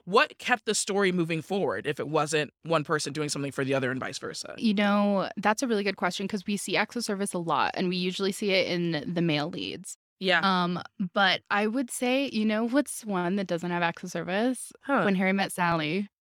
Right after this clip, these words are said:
Speaker 2: Like, that's a quality time movie.
Speaker 1: Ah,
Speaker 2: And
Speaker 1: okay.
Speaker 2: I also think it's little words of affirmation, too, by the end.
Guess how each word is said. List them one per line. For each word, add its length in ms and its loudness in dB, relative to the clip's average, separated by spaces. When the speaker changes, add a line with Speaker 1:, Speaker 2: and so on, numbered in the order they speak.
Speaker 2:
Like, 160 2
that's 280 4
a 80 2
quality 600 4
time 640 2
movie. 800 -2
Speaker 1:
Ah, 720 2
Speaker 2:
And 80 -4
Speaker 1:
okay. 0 -
Speaker 2:
I 140 8
also 300 6
think 180 2
it's 120 0
little 220 2
words 200 0
of 80 -2
affirmation, 600 0
too, 220 0
by 140 0
the 160 0
end. 520 -4